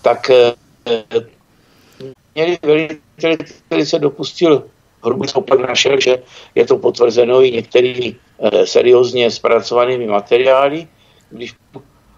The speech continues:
počtu osmnácti nedostatek zbrojené a naprosto bez zkušeností a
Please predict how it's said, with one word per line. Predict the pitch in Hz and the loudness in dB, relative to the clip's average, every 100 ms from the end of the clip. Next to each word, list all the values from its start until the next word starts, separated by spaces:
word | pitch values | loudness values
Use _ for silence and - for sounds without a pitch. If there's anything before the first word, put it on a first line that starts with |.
| _ _ - | _ _ -10
počtu | 123 - - 143 | -8 -8 -6 -4
osmnácti | 127 - 135 127 135 135 - 147 135 | -4 -6 -2 0 0 -2 -12 -10 -8
nedostatek | 127 131 - - 123 139 127 _ _ - | -6 -8 -8 -10 -8 -10 -12 _ _ -4
zbrojené | 131 127 135 | 0 0 0
a | |
naprosto | 127 120 123 - 131 | 0 0 -4 -6 -6
bez | 120 120 | -6 -8
zkušeností | - 127 - _ 120 - - 147 | -10 -14 -18 _ -18 -18 -6 0
a | 135 | 0